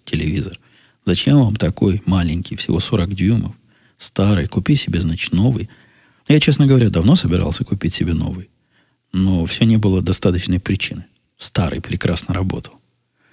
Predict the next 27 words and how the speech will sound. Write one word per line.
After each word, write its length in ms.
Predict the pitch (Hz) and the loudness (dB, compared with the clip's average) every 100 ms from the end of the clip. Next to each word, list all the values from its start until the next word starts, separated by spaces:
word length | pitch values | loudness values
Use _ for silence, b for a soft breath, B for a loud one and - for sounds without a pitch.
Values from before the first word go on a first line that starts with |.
| b b b b b _ | b b b b b _
Ну, 360 | 101 101 190 214 | 0 4 4 4
а 60 | 90 | 4
тут 220 | - - | 0 0
такая 340 | 90 - 87 | -2 0 0
оказия, 540 | 82 - 101 120 101 95 | -2 0 2 2 0 0
и 360 | 101 95 90 | -2 -4 -4
так 220 | 92 87 - | -4 -4 -4
ребёнок 400 | 87 95 101 - | -2 0 0 -2
просит. 600 | - 90 - - - - - | -4 -2 -4 -8 -14 -8 -2
В 60 | |
общем, 260 | 135 - 95 | 0 0 -2
решил 320 | 95 - 117 | -2 0 0
я 220 | 92 87 | 0 -2
пойти 320 | - 87 - | -2 -2 0
на 100 | 87 | -2
поводу, 540 | 85 80 85 87 185 - | -2 -4 -2 2 2 2
и, 160 | 101 92 | -2 -4
но 220 | - 107 113 | -2 2 6
у 20 | |
меня 180 | 139 160 | 6 6
была 220 | 113 107 | 4 4
главная 540 | 110 117 98 85 95 - _ _ _ _ - | 4 4 4 0 -4 -10 _ _ _ _ -2
проблема. 500 | 98 98 85 82 - _ | 0 2 0 -4 -12 _
Телевизор 400 | - 98 170 185 | -2 4 6 6
этот, 220 | 101 82 - | 4 -2 -2
который 320 | 92 90 92 | -2 0 2
мы 320 | 82 80 | 0 -2